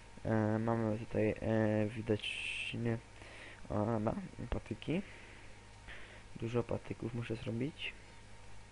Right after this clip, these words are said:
Chyba sześćdziesiąt cztery, to jeszcze damy na pół. Dobra. Siedemnaście tu. Tu,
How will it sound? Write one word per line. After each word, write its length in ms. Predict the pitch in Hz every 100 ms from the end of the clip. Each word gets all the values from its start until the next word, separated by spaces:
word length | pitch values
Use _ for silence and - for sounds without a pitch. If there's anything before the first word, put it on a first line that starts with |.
| - - - - - - - - - -
Chyba 200 | 113 120
sześćdziesiąt 560 | 131 113 110 120 104 107
cztery, 500 | - - - 131 120
to 160 | -
jeszcze 300 | 120 120 -
damy 300 | 110 110 110
na 120 | 104 101
pół. 320 | - 131 131 - - - - - - - - -
Dobra. 420 | - 60 113 147 156 - - - - - - -
Siedemnaście 960 | - - 120 117 117 117 120 120 - - -
tu. 140 | 127 135 - - - - - - - - - -
Tu, 100 | -